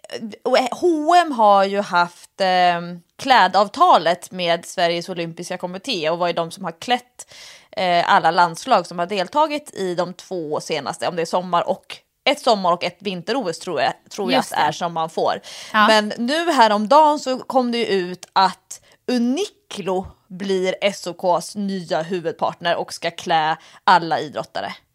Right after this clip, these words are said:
Speaker 1: Och då är det alltså olympiska och paralympiska sommarspelen i Tokyo, det är tvåtusen tjugo.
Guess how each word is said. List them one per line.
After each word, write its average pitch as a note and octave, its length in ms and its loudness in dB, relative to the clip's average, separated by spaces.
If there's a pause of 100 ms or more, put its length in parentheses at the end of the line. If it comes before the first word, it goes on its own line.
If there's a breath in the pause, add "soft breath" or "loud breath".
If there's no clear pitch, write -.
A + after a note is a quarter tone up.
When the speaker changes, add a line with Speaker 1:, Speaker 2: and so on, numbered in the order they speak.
(120)
Speaker 1:
Och A#3+ 100 2
då A#3+ 200 4
är A#3 140 4
det G#3+ 180 2
alltså F#3+ 360 2
olympiska B3+ 580 -2
och A#3 80 0
paralympiska G3 680 -2
sommarspelen E3+ 600 -4
i E3+ 60 -10
Tokyo, D4 560 -2
det G#3+ 100 -2
är F#3 80 -2
tvåtusen F3+ 380 -10
tjugo. F#3 540 -4